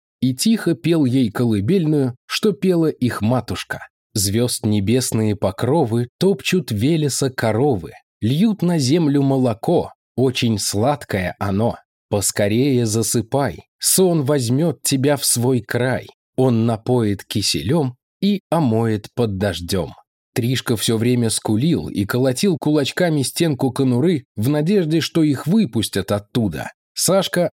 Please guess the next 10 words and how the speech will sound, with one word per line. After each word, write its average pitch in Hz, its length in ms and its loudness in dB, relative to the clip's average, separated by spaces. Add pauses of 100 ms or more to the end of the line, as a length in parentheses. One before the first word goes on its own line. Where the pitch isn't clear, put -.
молился, 165 600 2
чтобы 160 360 0
они 127 260 2
все 104 240 0
вместе 139 600 0
быстрее 135 540 0
померли, 87 640 -2 (160)
чтобы 214 440 0
не 208 180 2
мучились. 95 640 -4